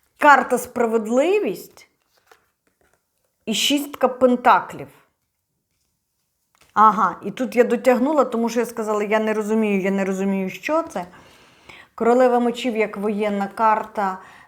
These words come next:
наша і король пентаклів, це як Америка. Ну, от, по суті, я б сказала так: якщо я беру ось так,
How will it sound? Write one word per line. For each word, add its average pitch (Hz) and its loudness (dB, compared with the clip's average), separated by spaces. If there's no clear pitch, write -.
наша 202 -4
і 202 -8
король 202 0
пентаклів, 202 -2
це 208 -2
як 196 -6
Америка. 165 -6
Ну, 233 0
от, 214 -2
по 254 2
суті, 370 0
я 233 4
б 240 -10
сказала 240 -6
так: 165 -12
якщо 208 -6
я 185 -4
беру 160 -8
ось 185 -8
так, - -6